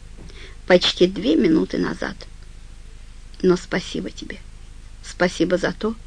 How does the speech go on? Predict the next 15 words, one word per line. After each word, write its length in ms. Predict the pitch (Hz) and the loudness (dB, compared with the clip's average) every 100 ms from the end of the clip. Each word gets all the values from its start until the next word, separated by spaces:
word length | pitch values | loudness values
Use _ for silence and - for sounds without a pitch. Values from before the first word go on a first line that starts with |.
| - | -14
что 280 | - - 170 | -8 2 4
ты 200 | 170 254 | 4 0
попытался». 640 | - - 170 - 180 - - - - - - - - - - - - - - - - - - - - - - - - - - - - - - - - | 0 -6 -6 -6 -6 -12 -16 -18 -18 -18 -18 -18 -18 -18 -18 -18 -18 -18 -16 -16 -16 -16 -16 -18 -18 -18 -18 -18 -18 -18 -18 -18 -18 -18 -18 -18 -14
Стью 600 | - - 233 233 240 214 | -12 2 6 12 12 12
посмотрел 600 | - 220 196 185 214 269 | 10 6 8 8 8 8
на 100 | 202 | 10
нее 220 | 180 170 | 10 10
долгим 400 | 170 170 175 - | 8 6 6 2
взглядом. 560 | - - 90 - 76 - - - - - | 2 0 0 -2 -8 -10 -16 -18 -16 0
«Ты 180 | - 214 - | 4 4 4
уверена?» — 640 | 202 196 254 285 254 180 - - - | 2 2 4 6 4 2 -6 -16 2
прошептал 540 | 190 185 180 - 156 151 | 4 6 4 4 2 2
он 100 | 170 | 0
наконец. 400 | 180 175 175 226 - - - - - - - - - - - - - 180 | 0 -2 -4 -6 -14 -16 -18 -18 -18 -18 -18 -16 -18 -18 -18 -16 0 8
Она 320 | 190 170 | 10 8